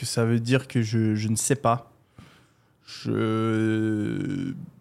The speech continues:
ne crois pas en Dieu d'une manière, euh,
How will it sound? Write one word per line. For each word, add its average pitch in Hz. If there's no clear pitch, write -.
ne 127
crois 127
pas 131
en 120
Dieu 117
d'une 117
manière, 113
euh, 101